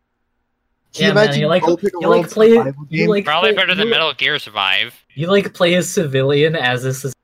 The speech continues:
Speaker 2: as it's happening. Like, you, you, like, you see, like, giant ants and
Speaker 3: <laughs>
Speaker 2: shit. You're like, "Fuck this." <laughs>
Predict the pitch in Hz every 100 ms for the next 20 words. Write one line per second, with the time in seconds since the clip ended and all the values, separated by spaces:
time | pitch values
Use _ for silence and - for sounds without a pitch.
0 | - 127 127 131 - 113 110 - 131 131
1 | 120 117 117 _ 123 131 143 127 120 135
2 | 131 143 139 135 135 123 139 139 135 117
3 | 147 170 - 139 170 170 139 127 120 -
4 | - 160 143 - 196 180 196 -